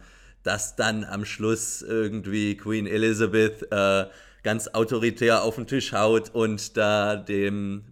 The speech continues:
Brexit, ja, den Riegel vorschiebt.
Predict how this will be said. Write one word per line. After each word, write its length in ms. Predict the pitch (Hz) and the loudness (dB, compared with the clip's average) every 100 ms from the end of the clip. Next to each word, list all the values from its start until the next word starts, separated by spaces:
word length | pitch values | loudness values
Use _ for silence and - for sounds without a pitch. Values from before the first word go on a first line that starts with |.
| _ | _
Brexit, 520 | - 107 - 113 95 - - - _ - | 0 0 0 -2 -2 -6 -16 -20 _ -8
ja, 160 | 104 95 | -4 -4
den 1000 | 92 76 82 98 - - - - - - - - | -4 -8 -10 -12 -14 -18 -16 -18 -20 -20 -20 -20
Riegel 520 | - - 104 120 120 | -14 -6 -4 0 0
vorschiebt. 640 | 113 101 95 123 131 - | 0 -2 -2 -4 -6 -8